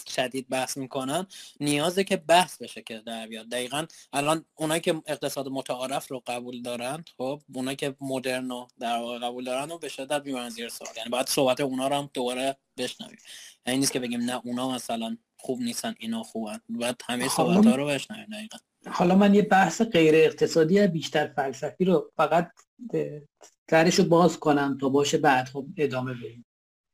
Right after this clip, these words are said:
Speaker 2: اه، مسئله مصرف، این که یک سوال خیلی عمیق دارم، اونم این که شما آی-، عمیق که نه، سوال منظور از عمیق نه این که اصلاً هر کسی به ذهنش نمیاد،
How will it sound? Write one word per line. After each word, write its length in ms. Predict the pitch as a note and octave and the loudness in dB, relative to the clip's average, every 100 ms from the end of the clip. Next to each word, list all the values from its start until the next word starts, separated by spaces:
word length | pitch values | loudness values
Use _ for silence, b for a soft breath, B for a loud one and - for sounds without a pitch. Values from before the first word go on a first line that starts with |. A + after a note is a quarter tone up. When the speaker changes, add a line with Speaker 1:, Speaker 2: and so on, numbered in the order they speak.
| b b b b _ _ | b b b b _ _
Speaker 2:
اه، 320 | D#3+ - - - | -2 0 0 0
مسئله 480 | D#3 - D#3+ F3+ F3+ | 0 2 6 8 8
مصرف، 640 | E3+ D3 - C#3 B2+ - _ _ _ _ _ _ _ | 8 6 0 -2 -2 -6 _ _ _ _ _ _ _
این 420 | - E3 E3 E3+ E3+ | 4 6 8 6 2
که 640 | F#3 F3+ F3+ F3+ F3 - - | 2 4 4 2 0 -2 0
یک 220 | E3+ - | 0 0
سوال 480 | - D3+ D#3+ F3 E3+ - | 0 2 4 4 2 -2
خیلی 560 | - D#3+ E3 F3 - - _ _ _ _ - | 2 6 6 6 2 -4 _ _ _ _ -2
عمیق 420 | C#3+ D3 D3+ D3+ | 0 2 0 0
دارم، 260 | D3 D3 D#3 | 0 0 0
اونم 320 | D#3+ D#3+ D#3 | 2 2 0
این 240 | E3+ E3 D#3+ | 0 0 4
که 400 | D3+ C#3+ C#3 C#3 - | 6 6 4 -2 0
شما 400 | D3 C#3+ D#3+ D3+ | 2 6 6 4
آی-، 320 | D3+ D3+ - - | 4 2 0 -4
عمیق 300 | C3+ E3 - | -2 -2 0
که 100 | D#3+ | -2
نه، 100 | B2 | -2
سوال 640 | - C3+ D3+ E3 D#3+ D#3 - - - _ - B2 C3+ | -2 2 4 6 6 4 -2 -12 -20 _ -20 -12 -8
منظور 260 | C3 D3 | -2 2
از 100 | D3 D3 | 2 2
عمیق 300 | C3 C#3 C#3 | 0 0 0
نه 80 | C3 | -2
این 160 | C3 | -2
که 200 | B2 A2+ | -2 -6
اصلاً 200 | G#2+ B2 | -6 -14
هر 200 | A#2 B2+ | -6 -6
کسی 240 | B2 A#2 B2 | -4 -10 -8
به 100 | A#2+ | -6
ذهنش 380 | B2 A2 - - | -8 -10 -14 -12
نمیاد، 280 | A2+ A#2 | -12 -12